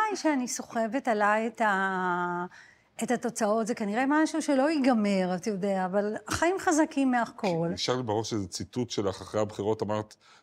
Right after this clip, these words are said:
Speaker 2: "זה כמו שתקעו לי סכין, יש לי
Speaker 1: כך.
Speaker 2: סכין בלב
Speaker 1: ככה.
Speaker 2: והיא לא יוצאת."
Speaker 1: ככה הרגשתי שאני מהלכת עם סכין בלב.
Speaker 2: אז הסכין יצא?
Speaker 1: אני לא יודעת אם לחלוטין, אבל היא הייתה תקועה שם הרבה זמן.
Speaker 2: יש מאה וחמישים אלף שבע מאות תשעים ושלושה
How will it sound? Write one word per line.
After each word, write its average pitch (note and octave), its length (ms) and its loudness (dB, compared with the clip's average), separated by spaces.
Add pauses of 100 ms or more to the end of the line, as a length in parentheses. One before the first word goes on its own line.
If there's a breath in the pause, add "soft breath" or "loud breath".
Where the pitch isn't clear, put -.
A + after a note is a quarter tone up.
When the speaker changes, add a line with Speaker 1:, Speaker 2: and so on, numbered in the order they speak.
Speaker 2:
"זה F#2+ 100 -4
כמו A#2+ 200 0
שתקעו - 960 -4
לי B2+ 100 0
סכין, - 460 -4
יש A2+ 220 -4
לי D3 80 -2
Speaker 1:
כך. A3 60 -2
Speaker 2:
סכין B2+ 440 -2
בלב G#2 320 2
Speaker 1:
ככה. A2+ 180 0
Speaker 2:
והיא G2+ 140 0
לא A2 100 2
יוצאת." A2 560 -2
Speaker 1:
ככה B3+ 300 -2
הרגשתי B3 480 -2
שאני F#3+ 260 -6
מהלכת G3+ 520 -4
עם G#3+ 120 -6
סכין G3+ 460 -8
בלב. F3+ 400 -4
Speaker 2:
אז F2 140 -4
הסכין - 340 -6
יצא? D3 360 -4 (260)
Speaker 1:
אני D#4+ 220 4
לא F4+ 60 4
יודעת F4+ 220 2
אם D4 100 4
לחלוטין, G#3+ 760 0
אבל G3 220 0
היא G3+ 80 0
הייתה A#3 200 2
תקועה B3 300 4
שם C4 140 0
הרבה G3 300 -2
זמן. F3 380 -4 (280)
Speaker 2:
יש A2 220 -2
מאה A#2 220 2
וחמישים G#2+ 500 -2
אלף G#2+ 340 0
שבע G#2 320 0
מאות A2 200 -2
תשעים A2 460 -4
ושלושה G#2 600 -2